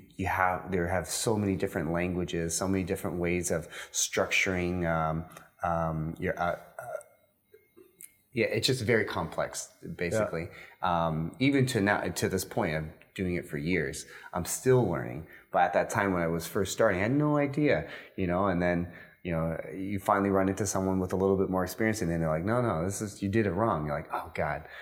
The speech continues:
Speaker 1: So, um, yeah, it took, it took a lot of, uh, trial and error, we'll say, a lot
Speaker 2: Yeah.
Speaker 1: of money invested into, into, you know, developing a, a workable solution. This is why I'm, you know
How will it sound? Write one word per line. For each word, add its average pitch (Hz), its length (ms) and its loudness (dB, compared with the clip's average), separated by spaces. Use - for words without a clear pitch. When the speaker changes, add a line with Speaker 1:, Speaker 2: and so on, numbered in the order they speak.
Speaker 1:
So, 87 420 2
um, 82 380 2
yeah, 98 200 6
it 87 80 -2
took, 113 180 0
it 110 140 -2
took 135 180 2
a 127 60 4
lot 120 240 6
of, 107 200 4
uh, 90 380 6
trial 98 420 6
and 87 120 2
error, 85 280 2
we'll 101 100 2
say, 101 260 4
a 98 80 -6
lot 90 160 6
Speaker 2:
Yeah. 98 80 4
Speaker 1:
of 90 40 2
money 87 260 0
invested 82 480 0
into, 80 320 0
into, 80 600 -2
you 90 80 -6
know, 82 300 -2
developing 82 640 0
a, 76 340 -2
a 90 80 0
workable 85 540 -2
solution. 98 640 -2
This 110 100 2
is 110 100 2
why 95 340 6
I'm, 87 200 0
you 104 80 -2
know 85 180 -2